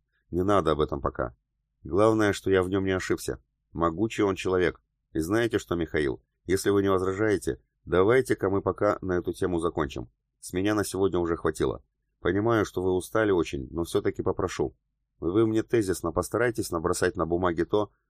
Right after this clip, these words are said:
что вы мне сегодня и вчера рассказали, чтобы я мог хорошенько подумать по каждому пункту. Совсем не хочется ошибаться, совсем. Обязательно сделаю. Однако можно я закончу свою мысль, Ваше Величество?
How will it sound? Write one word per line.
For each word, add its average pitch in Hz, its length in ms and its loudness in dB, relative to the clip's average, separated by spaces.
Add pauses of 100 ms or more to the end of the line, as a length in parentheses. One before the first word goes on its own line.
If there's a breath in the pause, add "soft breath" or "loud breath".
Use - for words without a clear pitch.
что - 260 -2
вы 104 160 4
мне 98 240 0
сегодня 95 500 -2
и 82 40 0
вчера 101 360 0
рассказали, 90 640 -2 (360)
чтобы 107 320 2
я 110 100 6
мог 113 180 2
хорошенько 107 520 0
подумать 98 400 0
по 90 100 0
каждому 85 420 0
пункту. - 440 -4 (280)
Совсем 120 400 -2
не 113 60 2
хочется 104 440 -2
ошибаться, 78 560 -2
совсем. - 460 -2 (760)
Обязательно 92 600 2
сделаю. 73 440 0 (280)
Однако 101 380 0
можно 117 260 2
я 101 100 4
закончу 95 440 0
свою 92 300 2
мысль, 87 260 -4
Ваше 87 240 0
Величество? 67 560 -4